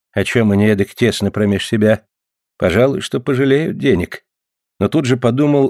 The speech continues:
им больше, чем кому-либо есть что защищать. Эти должны повыложиться.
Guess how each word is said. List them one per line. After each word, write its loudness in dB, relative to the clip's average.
им 0
больше, -2
чем -2
кому-либо 0
есть 2
что -4
защищать. -8
Эти -2
должны 0
повыложиться. -6